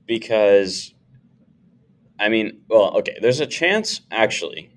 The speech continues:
if we're up two to nothing, that I would do it, maybe. But if you're not up two to nothing, then you're going to have to pitch Snell and Musgrove anyway,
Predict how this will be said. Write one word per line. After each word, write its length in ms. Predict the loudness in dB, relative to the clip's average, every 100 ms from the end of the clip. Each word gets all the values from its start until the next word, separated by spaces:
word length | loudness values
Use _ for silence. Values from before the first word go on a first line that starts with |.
| _ _ _
if 160 | -8 -2
we're 180 | -4 0
up 320 | 0 0 -2 _ _ _ _ _ _ _ _
two 200 | -10 -6
to 80 | -2
nothing, 600 | -2 -2 -4 -4 -6 -12 _ _ _ _ _ _ _ _ _ _ _ _ _ _ _ _
that 400 | -2 0 0 -6 _
I 100 | -6
would 220 | -4 -6
do 80 | -14
it, 240 | -20 -20 _ _ _ _
maybe. 460 | -10 -10 -10 -20 _ _ _ _ _ _ _ _ _ _ _ 2
But 440 | 4 4 0 -8 _ _ _ _
if 140 | -6
you're 120 | -2 -2
not 340 | 0 -4 0
up 220 | -2 -2
two 180 | -8 -4
to 80 | -2
nothing, 540 | -2 -2 -4 -8 -10 -18 _ _ _ _ _ _ _ _ _ _ -6
then 240 | -4 -2
you're 160 | -2 -4
going 380 | 0 -2 0
to 60 | -4
have 280 | -4 -8 -8
to 80 | -6
pitch 260 | -6 -6
Snell 240 | -6 -2 -2
and 80 |
Musgrove 520 | -4 -8 -8 -10 -10 -14 _ _ _
anyway, 400 | -8 -8 -10 -18